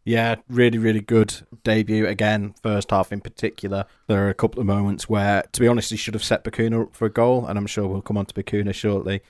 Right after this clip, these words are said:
But, um, yeah, he played a nice one-two with Bacuna, and, and for whatever reason, Bacuna just didn't quite read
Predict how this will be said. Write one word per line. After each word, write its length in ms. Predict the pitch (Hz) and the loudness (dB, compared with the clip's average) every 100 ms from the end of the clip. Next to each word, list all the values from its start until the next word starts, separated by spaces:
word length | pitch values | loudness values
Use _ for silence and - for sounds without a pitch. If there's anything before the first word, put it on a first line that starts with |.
| _ | _
But, 360 | 110 95 - - | 0 0 -2 4
um, 460 | 107 104 101 101 - | 4 6 2 0 -4
yeah, 260 | 156 123 113 | 2 4 4
he 100 | 104 | 0
played 240 | - 110 107 | 2 2 4
a 40 | |
nice 300 | 110 107 - | 4 2 2
one-two 320 | 117 - 110 | -2 2 2
with 100 | 104 | 4
Bacuna, 400 | 98 - 110 110 | 2 0 0 0
and, 160 | 104 95 _ - | -2 -6 _ -6
and 180 | 107 - | -6 0
for 80 | |
whatever 320 | 107 113 104 110 | 4 4 4 0
reason, 240 | 104 101 | -2 -4
Bacuna 320 | 92 107 104 | -4 -2 -2
just 220 | 101 - | -2 -4
didn't 240 | - 104 - | -4 -4 -2
quite 280 | 113 104 92 | 0 0 0
read 380 | 104 104 101 | -2 0 -2